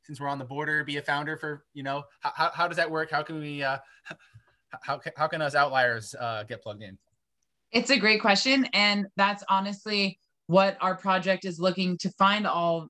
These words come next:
Speaker 2: all of the folks and the seed keepers that have that for each of the different ecoregions. So hopefully this will be a model at fifty-nine that can be re-,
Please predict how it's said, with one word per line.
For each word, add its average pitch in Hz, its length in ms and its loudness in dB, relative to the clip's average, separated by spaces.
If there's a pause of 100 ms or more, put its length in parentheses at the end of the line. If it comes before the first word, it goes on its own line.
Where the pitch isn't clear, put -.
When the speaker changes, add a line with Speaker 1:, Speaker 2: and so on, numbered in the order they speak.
(140)
Speaker 2:
all 170 240 4
of 165 120 -6
the 170 60 -8
folks 175 540 0
and 165 380 2
the 147 80 -2
seed 175 560 4
keepers 170 540 2 (260)
that 170 140 2
have 196 260 4
that 185 180 -2
for 185 100 -6
each 185 200 -4
of 185 160 -2
the 170 80 2
different 170 300 2
ecoregions. 165 560 4
So 175 160 2
hopefully 180 360 2
this 170 220 -2
will 175 80 -2
be 165 240 0 (240)
a 165 100 2
model 185 400 2
at 165 140 -10
fifty-nine 170 460 2
that 165 100 -6
can 165 80 -6
be 160 120 -2
re-, 165 160 0